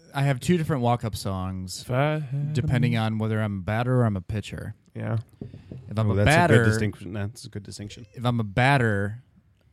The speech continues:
Speaker 1: it's gonna be literally anything by Pantera, and I'll hit a home run every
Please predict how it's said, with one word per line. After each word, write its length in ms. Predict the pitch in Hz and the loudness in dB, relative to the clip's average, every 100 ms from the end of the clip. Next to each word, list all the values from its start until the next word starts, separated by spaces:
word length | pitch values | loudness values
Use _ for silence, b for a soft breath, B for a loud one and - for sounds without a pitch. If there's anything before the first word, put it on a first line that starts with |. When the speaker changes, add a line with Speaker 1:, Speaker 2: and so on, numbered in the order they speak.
| _ - | _ -8
Speaker 1:
it's 180 | 113 - | -6 -2
gonna 180 | 117 | -2
be 640 | 107 113 113 110 110 101 - | 2 2 4 2 0 -4 -8
literally 380 | 139 139 156 135 | 0 4 6 6
anything 300 | 123 120 117 | 4 2 -2
by 140 | 101 98 | -2 -4
Pantera, 480 | 113 101 92 101 | -4 -6 -4 -4
and 80 | 101 | -2
I'll 140 | 98 92 | -2 -2
hit 160 | 104 | -4
a 40 | 92 | -2
home 200 | 95 90 | -2 -4
run 160 | 92 | -4
every 220 | 87 85 | -6 -10